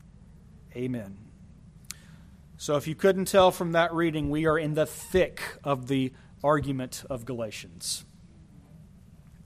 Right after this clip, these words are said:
We saw in Sunday school this morning that Paul has been driving home the point in this letter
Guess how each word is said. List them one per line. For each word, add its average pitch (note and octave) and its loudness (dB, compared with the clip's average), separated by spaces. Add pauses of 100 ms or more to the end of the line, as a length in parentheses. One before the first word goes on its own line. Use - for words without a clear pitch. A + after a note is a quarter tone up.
(600)
We D#3+ 0
saw G3 12
in F#3 8
Sunday G3+ 4
school E3 0
this D3+ -6
morning D#3+ 2 (560)
that E3 0
Paul A#3+ 8
has F3+ 2
been D#3 -2
driving G3+ 2
home G#3+ -2
the F3+ -4
point F3+ -4 (220)
in D#3+ -4
this E3+ -2
letter D3+ -2